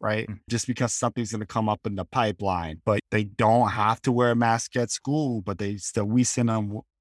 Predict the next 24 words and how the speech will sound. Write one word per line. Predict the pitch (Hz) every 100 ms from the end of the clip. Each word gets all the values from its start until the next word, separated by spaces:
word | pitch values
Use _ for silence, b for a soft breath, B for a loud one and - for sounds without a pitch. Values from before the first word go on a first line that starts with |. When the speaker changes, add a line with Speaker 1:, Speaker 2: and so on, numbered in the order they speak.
| _
Speaker 1:
um, | 101 90 82 78 76 _ _ _
to | 123
school | - - 120
in | 120
a | 110
mask. | 104 107 107 -
I | 101
know | 104
when | 104
they | 104 104
play | - 110
that | 101 92 - -
youth, | 117 123 - -
youth | 131 131 -
basketball, | 113 123 123 117 110
they're | 110 110
the | 101
only | 113
ones. | 107 107 104 95
I | 107 104
have | -
two | 117
fourth | - 113 107
graders. | 104 98 95